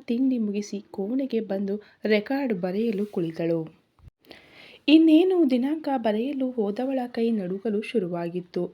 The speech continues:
ಒಮ್ಮೆಲೆ ಕಣ್ಣು ಮುಂದೆ ನಗು ಕೇಕೆಯ ಜೊತೆ ಒಮ್ಮೆ ಎಲ್ಲರ ಕಿರುಚಾಟ ಕೇಳಿದಂತಾಗಿ ಕಿವಿಯನ್ನು ಗಟ್ಟಿಯಾಗಿ ಮುಚ್ಚಿಕೊಂಡು "ಅಪ್ಪ, ಅಮ್ಮ"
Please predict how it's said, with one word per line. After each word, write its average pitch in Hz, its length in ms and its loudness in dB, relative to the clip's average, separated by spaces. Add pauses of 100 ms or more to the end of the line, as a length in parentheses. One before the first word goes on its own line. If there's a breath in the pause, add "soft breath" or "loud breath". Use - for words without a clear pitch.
(340 loud breath)
ಒಮ್ಮೆಲೆ 320 480 4
ಕಣ್ಣು 254 360 -2
ಮುಂದೆ 220 380 -2
ನಗು 202 340 -2 (160)
ಕೇಕೆಯ 202 500 -2
ಜೊತೆ 190 320 -8 (320 loud breath)
ಒಮ್ಮೆ 262 380 2
ಎಲ್ಲರ 226 460 -2
ಕಿರುಚಾಟ 208 640 -6 (120)
ಕೇಳಿದಂತಾಗಿ 196 920 -4 (300 loud breath)
ಕಿವಿಯನ್ನು 240 580 0
ಗಟ್ಟಿಯಾಗಿ 208 800 -6
ಮುಚ್ಚಿಕೊಂಡು 202 720 -6 (440 loud breath)
"ಅಪ್ಪ, 233 320 -6 (560)
ಅಮ್ಮ" 277 300 -2